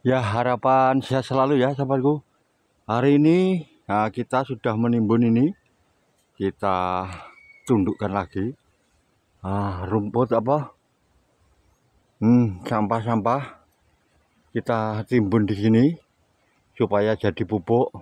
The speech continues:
Terus lagi ini akan babat itu ya, sahabatku. Akan babat itu, ah, supaya nantinya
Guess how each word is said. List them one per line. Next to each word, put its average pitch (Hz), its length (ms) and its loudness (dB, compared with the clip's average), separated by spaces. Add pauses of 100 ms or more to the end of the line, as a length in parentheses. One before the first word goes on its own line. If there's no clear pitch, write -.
(760)
Terus 107 400 -2
lagi 131 480 -2
ini 143 160 2
akan 135 320 -2
babat 107 720 0
itu 131 160 2
ya, 123 80 6
sahabatku. 117 480 -2 (800)
Akan 98 320 -4
babat 104 400 -2
itu, 151 480 2 (1300)
ah, 104 400 0
supaya 120 560 0
nantinya 135 880 0